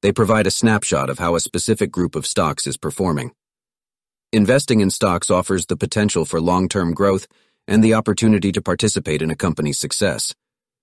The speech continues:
However, it's important to note that stocks also come with risks. The value of your investment can fluctuate, and there's always the possibility of losing money. To sum it up,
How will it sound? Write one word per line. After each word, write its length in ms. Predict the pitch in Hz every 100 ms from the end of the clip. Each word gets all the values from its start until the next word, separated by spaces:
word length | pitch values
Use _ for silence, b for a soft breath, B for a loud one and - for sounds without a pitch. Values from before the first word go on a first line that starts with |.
| _ -
However, 340 | 104 110 107
it's 140 | 107 -
important 460 | 104 120 117 120
to 60 | 104
note 240 | 104 104
that 120 | 90
stocks 400 | - - 101 101
also 320 | 101 107 - 82
come 240 | 92 85
with 160 | 82 -
risks. 500 | 80 - - - - _ _ _ _ -
The 80 | 90
value 340 | 104 117 117
of 140 | 107
your 120 | 98 101
investment 520 | 90 98 - 101 -
can 160 | 95
fluctuate, 580 | 87 101 - 85 71 64 - _ _ _ -
and 120 | 92
there's 140 | 92
always 320 | 110 113 113 104
the 80 |
possibility 680 | 85 101 87 87 104 95 80
of 100 | 78
losing 300 | 78 82 78
money. 360 | 80 85 65 - _ _ _ _ _ _ _ _ _ _
To 100 | -
sum 240 | - 104
it 80 | 95
up, 220 | 104 78